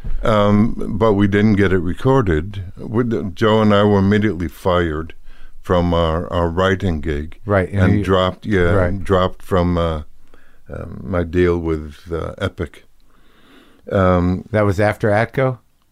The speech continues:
Speaker 1: Yeah.
Speaker 2: Uh-huh. And no recording exists of it?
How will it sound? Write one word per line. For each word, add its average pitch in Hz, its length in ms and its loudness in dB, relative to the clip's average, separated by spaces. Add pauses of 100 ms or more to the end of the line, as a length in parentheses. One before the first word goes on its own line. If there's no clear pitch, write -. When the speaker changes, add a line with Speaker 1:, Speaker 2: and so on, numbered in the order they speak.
(340)
Speaker 1:
Yeah. 87 220 0 (280)
Speaker 2:
Uh-huh. 101 280 0 (260)
And 120 240 0 (500)
no 131 220 2
recording 139 460 2
exists 123 360 -4
of 87 140 -2
it? - 160 -10